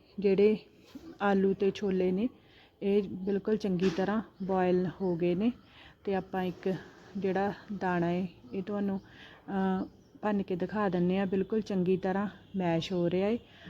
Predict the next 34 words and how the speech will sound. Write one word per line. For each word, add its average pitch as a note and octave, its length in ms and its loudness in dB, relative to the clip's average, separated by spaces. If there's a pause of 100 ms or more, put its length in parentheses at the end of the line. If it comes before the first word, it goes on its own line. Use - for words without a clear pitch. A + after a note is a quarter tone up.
(240)
ਆਪਣਾ F#3+ 680 2
ਇਹ G3 440 4
ਦਸ F#3+ 340 0
ਪੰਦਰਾਂ G3+ 380 0
ਕੁ G3 80 -4
ਮਿੰਟ F#3+ 240 0
ਦੇ F#3 160 2
ਵਿੱਚ F#3 240 2
ਜਿਹੜੇ, F#3 320 4
ਅ, - 840 -2
ਆਲੂ G3 260 2
ਛੋਲੇ F#3+ 340 0
ਨੇ, F#3 160 2
ਇਹ F#3+ 60 2
ਬੋਇਲ F3+ 320 2
ਹੋ E3+ 200 2
ਗਏ F3+ 160 2
ਸੀਗੇ। G3+ 340 2 (800)
ਤੇ A3 140 4
ਹੁਣ G3+ 220 4
ਆਪਾਂ F#3+ 340 0
ਨੇ F#3+ 240 2 (300)
ਇਹਨਾਂ G3+ 300 -2
ਨੂੰ, A3+ 160 4 (440)
ਆਲੂਆਂ G#3 440 2
ਨੂੰ G#3 180 0
ਅਲੱਗ G3 460 4
ਤੋਂ G#3+ 240 0
ਇੱਕ G3+ 320 -4 (800)
ਟੋਕਰੀ G3 320 0
ਦੇ F#3+ 120 0
ਵਿੱਚ F#3+ 200 0
ਕੱਢ F3+ 300 0
ਲੈਣਾ। A3 320 4